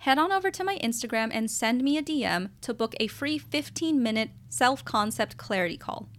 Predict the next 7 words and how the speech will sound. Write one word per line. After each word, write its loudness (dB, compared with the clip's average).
Together, 2
we 0
will 0
discover 0
your -2
current 0
self-concept, -4